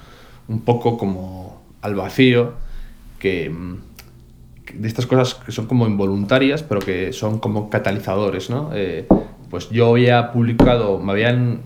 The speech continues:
llamado a un periódico digital para escribir unas columnas, eh, durante un mes de, de, de, de temas bastante,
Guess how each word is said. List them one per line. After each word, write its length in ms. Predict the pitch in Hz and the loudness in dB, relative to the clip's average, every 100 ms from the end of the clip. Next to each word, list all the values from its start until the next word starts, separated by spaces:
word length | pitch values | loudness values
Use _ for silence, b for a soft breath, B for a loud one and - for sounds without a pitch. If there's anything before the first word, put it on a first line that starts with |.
| 110 | -6
llamado 300 | 113 117 120 | -2 2 2
a 20 | |
un 120 | 113 | 0
periódico 240 | 113 113 117 | -2 -2 -2
digital 580 | 113 - 98 117 131 - - _ - | -4 -4 -4 -2 -4 -6 -18 _ -2
para 640 | 90 90 78 71 - - b b b b - - | -2 0 -2 -4 -8 -14 b b b b -20 -14
escribir 360 | - - 110 113 | -12 -4 -2 0
unas 160 | 113 | -2
columnas, 640 | - 110 113 113 113 - - - | 0 0 0 0 -2 -6 -16 -16
eh, 220 | 104 95 98 | -6 -4 -2
durante 300 | 95 98 98 | -4 -4 -2
un 160 | 107 110 | -2 0
mes 280 | 117 127 - - 113 | -2 -4 -14 -18 -12
de, 400 | 104 73 65 - _ - | -10 -8 -10 -14 _ -12
de, 240 | 104 80 78 | -8 -6 -8
de, 200 | - 95 | -12 -12
de 160 | 95 95 | -10 -4
temas 400 | 110 120 - - b b b b b _ | 0 0 -2 -12 b b b b b _
bastante, 800 | - - 101 95 95 85 69 - | -20 -6 -4 0 0 0 -4 -8